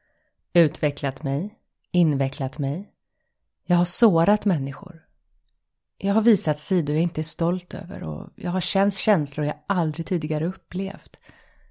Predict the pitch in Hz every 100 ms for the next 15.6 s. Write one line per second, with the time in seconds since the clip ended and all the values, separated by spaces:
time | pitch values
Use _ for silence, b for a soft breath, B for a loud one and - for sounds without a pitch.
0 | b b _ _ - 220 220 151 143 147
1 | 147 - 156 170 170 190 180 147 - 151
2 | 143 147 143 143 151 - 156 - - -
3 | 175 170 165 170 - - 190 156 165 185
4 | 156 175 175 151 202 208 180 151 147 -
5 | 151 147 123 - 175 b b b b b
6 | b _ _ _ 147 165 160 135 139 139
7 | 131 127 127 131 160 - - 160 151 156
8 | 208 160 139 147 151 190 196 151 139 160
9 | _ 185 190 196 - - 214 - 226 247
10 | 233 151 139 135 151 175 160 160 170 -
11 | 185 - 196 - - _ _ _ _ _
12 | _ _ _ _ _ _ _ - 262 262
13 | 247 156 - 143 - 151 139 123 - -
14 | 175 - 170 - 143 139 - 170 - -
15 | - 180 196 - 220